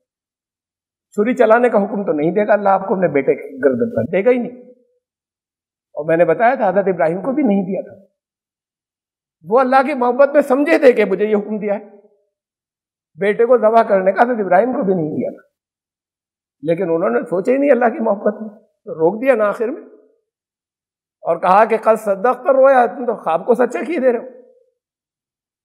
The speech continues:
उस वाक़े को याद करें, पूरी picture। अगर अल्लाह मुझे हुक्म दे, ये तो हुक्म नहीं देगा आपको कि अपने बेटे को ज़बह कर दीजिए,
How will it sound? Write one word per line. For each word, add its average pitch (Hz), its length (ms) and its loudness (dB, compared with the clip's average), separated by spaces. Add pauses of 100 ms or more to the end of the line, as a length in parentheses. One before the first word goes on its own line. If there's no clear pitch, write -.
(1500)
उस 269 180 -2
वाक़े 190 380 -2
को 277 140 -2
याद 156 340 -2
करें, 143 220 -2 (600)
पूरी 196 220 2
picture। - 360 -2 (1500)
अगर 233 240 2
अल्लाह 254 280 4
मुझे 240 220 2
हुक्म 233 300 0
दे, 262 80 -2
ये 254 160 -4
तो 214 100 -2
हुक्म 170 220 -6
नहीं 185 180 -4
देगा 247 240 2
आपको 214 260 -2
कि - 1040 -14
अपने 202 240 0
बेटे 185 240 0
को 202 120 0
ज़बह 175 220 2
कर 160 160 0
दीजिए, 131 280 -6